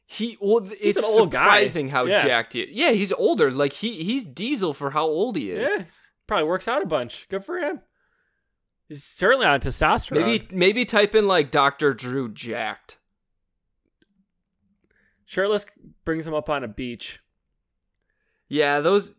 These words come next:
Speaker 1: y-, dude, he's pretty freaking big.
Speaker 2: He's a big
Speaker 1: Look at the, he's got big arms, man.
Speaker 2: Yeah, it's all he does. Curls for the girls.
Speaker 1: Curls for the girls, man.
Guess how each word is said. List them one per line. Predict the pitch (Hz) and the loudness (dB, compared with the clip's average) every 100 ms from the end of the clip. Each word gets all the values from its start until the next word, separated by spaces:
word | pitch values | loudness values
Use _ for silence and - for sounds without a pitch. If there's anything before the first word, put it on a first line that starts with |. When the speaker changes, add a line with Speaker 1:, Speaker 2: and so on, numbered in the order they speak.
| - | -18
Speaker 1:
y-, | 147 139 | -16 -2
dude, | 311 220 | 0 2
he's | 139 233 311 | 0 0 -2
pretty | - 320 311 | -2 -4 -4
freaking | 226 - 254 226 143 | -6 -8 -6 -4 0
big. | 156 135 | 2 2
Speaker 2:
He's | 202 427 | 2 0
a | |
big | 330 269 285 | 2 0 2
Speaker 1:
Look | 392 | 4
at | 226 165 | 4 2
the, | 165 | -6
he's | 247 | -4
got | 381 240 127 | 2 0 2
big | 202 214 | 2 2
arms, | 127 160 135 113 | 2 2 2 -2
man. | 131 120 123 123 - | -4 -2 -2 -6 0
Speaker 2:
Yeah, | 160 147 - - | 4 4 0 -10
it's | 156 | 0
all | 208 | 4
he | 196 | 4
does. | 165 143 117 | 4 2 0
Curls | - 170 156 | 2 2 2
for | 151 | -2
the | 131 | -2
girls. | 127 117 117 - - _ _ _ _ _ _ _ | 0 -2 -2 -8 -20 _ _ _ _ _ _ _
Speaker 1:
Curls | - 143 156 175 | -6 -2 -2 -2
for | 190 | -4
the | 185 | -4
girls, | 123 123 117 113 | -2 -2 -2 -4
man. | 110 107 110 | -8 -8 -10